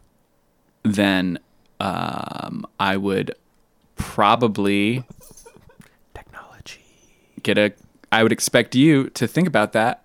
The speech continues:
Speaker 1: 'cause you know more about technology than I do, and I would expect you to, I would expect you to bring a, um, converter, if there is such a thing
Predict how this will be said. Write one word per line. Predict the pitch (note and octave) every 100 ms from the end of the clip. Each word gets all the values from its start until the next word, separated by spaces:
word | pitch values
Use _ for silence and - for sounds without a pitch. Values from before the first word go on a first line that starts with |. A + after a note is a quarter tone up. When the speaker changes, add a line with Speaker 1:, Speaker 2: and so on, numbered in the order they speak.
| _ _
Speaker 1:
'cause | - G#2 A#2
you |
know | B2 A2+
more | A2 G#2
about | G#2 E2
technology | - G#2+ G2+ G2+ G2 F#2
than | F2+
I | G2+
do, | F#2 F2+
and | - G2
I |
would | G2
expect | - - A2+ C3+
you |
to, | C3+ B2+ _ _ _ - B2 -
I |
would | A#2+
expect | C3 - - E3+ -
you | A2 A2 C#3 - - -
to | - C#3
bring | B2 B2 B2 B2+ -
a, | A#2 A#2 A#2 -
um, | A2+ A2+ A2+ A2+ A2+ A2 - -
converter, | C#3 C3+ D3 D#3+ A2 F#2 G#2+ _ _ -
if | -
there | A2+ A2
is | G#2+
such | G2 F#2
a |
thing | - F2 F#2+